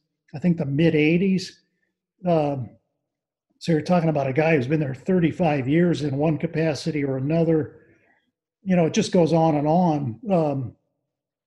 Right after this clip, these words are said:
Chris Stanifer, the, the assistant to Mike,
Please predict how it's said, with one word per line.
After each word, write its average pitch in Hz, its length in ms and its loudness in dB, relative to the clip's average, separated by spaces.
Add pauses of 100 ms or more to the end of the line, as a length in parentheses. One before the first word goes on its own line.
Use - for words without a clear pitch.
(240)
Chris - 280 0
Stanifer, 170 600 0
the, 139 380 -4
the 156 160 -2
assistant 156 560 -2
to - 100 -2
Mike, 151 600 -2